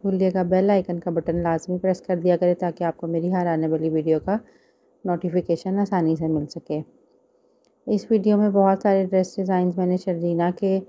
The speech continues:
शेयर किए हैं, जो शर्जीना ने पहने हुए हैं। तो मैंने कहा क्यों ना अपने व्यूअर्स के साथ शेयर करूँ। आजकल ये ड्रामा बहुत फेमस है और हर तरफ शर्जीना की ही बातें हो रही हैं। तो मैंने कहा क्यों ना आपको भी उसके ड्रेस डिज़ाइन दिखाऊँ कि आजकल वो कैसा ड्रेस डिज़ाइंस कर रही है,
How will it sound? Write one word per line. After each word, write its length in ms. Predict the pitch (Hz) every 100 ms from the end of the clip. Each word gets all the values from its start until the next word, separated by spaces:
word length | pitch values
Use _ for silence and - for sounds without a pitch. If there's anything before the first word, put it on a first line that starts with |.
| _ _ _ _ _
शेयर 200 | 202 190 180
किए 260 | - 185
हैं, 280 | 180 185 185
जो 140 | 180
शर्जीना 480 | 180 175 170 175 170
ने 120 | 180 185
पहने 320 | 185 180 185
हुए 200 | 196 180
हैं। 240 | 190 180
तो 140 | 180 185
मैंने 240 | 175 170
कहा 140 | 165 175
क्यों 140 | - 202
ना 120 | 202
अपने 220 | 190 190
व्यूअर्स 340 | 180 175 175 -
के 120 | 180
साथ 280 | 180 170 -
शेयर 200 | 180 175
करूँ। 280 | - 180 180
आजकल 280 | 170 - 170
ये 120 | 170
ड्रामा 300 | 170 165 170
बहुत 240 | 170 180
फेमस 420 | - 175 170 180
है 140 | 208 233 - _ _ _ _ _ -
और 160 | 185
हर 160 | 196 175 185
तरफ 200 | 190 190
शर्जीना 500 | 190 180 175 175 180
की 160 | -
ही 80 | 196
बातें 300 | 196 180 - 185
हो 120 | 180
रही 200 | 170 175
हैं। 160 | 185 185
तो 120 | 190
मैंने 240 | 175 165
कहा 120 | 165 175
क्यों 180 | 202 196
ना 180 | 202 202 - _ _ _
आपको 300 | 180 180 -
भी 120 | 190
उसके 200 | 196 196
ड्रेस 280 | 190 196 185
डिज़ाइन 340 | 196 190 185 180
दिखाऊँ 460 | 190 190 180 180
कि 100 | 180 185
आजकल 340 | 175 - 175
वो 100 | 175
कैसा 280 | 175 180 185
ड्रेस 300 | 175 185 175 190
डिज़ाइंस 360 | 180 180 175
कर 180 | - 180
रही 240 | 175 175 180
है, 160 | 185